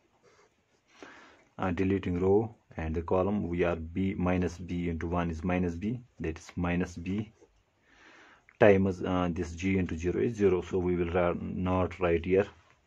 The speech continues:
And we have, uh, plus one, deleting row and the column, uh,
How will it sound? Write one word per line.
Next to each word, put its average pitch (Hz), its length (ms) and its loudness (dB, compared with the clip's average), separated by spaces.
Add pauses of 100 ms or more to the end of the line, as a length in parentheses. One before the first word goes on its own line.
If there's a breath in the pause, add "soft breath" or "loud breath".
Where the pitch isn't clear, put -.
(1300 loud breath)
And 95 180 0
we 92 140 2
have, 95 260 4
uh, 90 240 2 (240)
plus 123 380 0
one, 90 440 0 (1600)
deleting 90 480 0
row 92 220 6
and 82 200 -2
the 82 60 -6
column, 98 440 0 (640 loud breath)
uh, 87 260 0